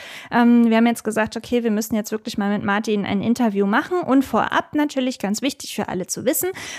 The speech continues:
auch wir, äh, halten uns natürlich an die Hygieneregeln und wir sind, äh, beide geimpft mehrfach und wir haben uns auch getestet. Von daher, ähm, ist das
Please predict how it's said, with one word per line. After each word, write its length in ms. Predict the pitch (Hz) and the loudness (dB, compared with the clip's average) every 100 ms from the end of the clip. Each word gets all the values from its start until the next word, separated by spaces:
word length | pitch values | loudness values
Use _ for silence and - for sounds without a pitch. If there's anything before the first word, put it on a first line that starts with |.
| 269 | 0
auch 160 | 226 | 2
wir, 220 | 226 277 262 | 4 2 2
äh, 180 | 226 214 | 2 2
halten 260 | 214 269 247 | 2 2 2
uns 180 | 226 - | 0 0
natürlich 460 | 208 294 320 269 | 0 2 2 2
an 140 | 233 220 | 0 0
die 100 | 214 | 0
Hygieneregeln 880 | 208 214 262 269 208 208 208 226 214 | -2 2 4 6 4 0 2 4 4
und 180 | 202 | 2
wir 120 | 202 196 | 2 0
sind, 280 | 202 208 - - - | 2 0 -2 -16 -2
äh, 260 | 208 190 190 | 2 4 2
beide 400 | 196 196 196 185 - - | 2 4 4 0 -2 -4
geimpft 500 | 202 349 403 - - | 0 2 2 -2 -2
mehrfach 580 | 269 285 294 262 240 - | 2 4 2 -2 -2 -2
und 340 | 202 196 202 | 0 0 0
wir 140 | 202 185 | -4 -2
haben 120 | 190 | -2
uns 160 | 180 | -4
auch 180 | - - | -8 -12
getestet. 640 | - - 285 302 - 262 - - - | -10 -2 0 0 -2 -6 -8 -18 -14
Von 160 | - 214 | -2 0
daher, 440 | 202 208 208 202 - | 2 0 2 0 0
ähm, 360 | 196 202 208 _ - - | 0 0 -2 _ -14 -6
ist 220 | 247 - | -4 -2
das 240 | 214 - | -4 -4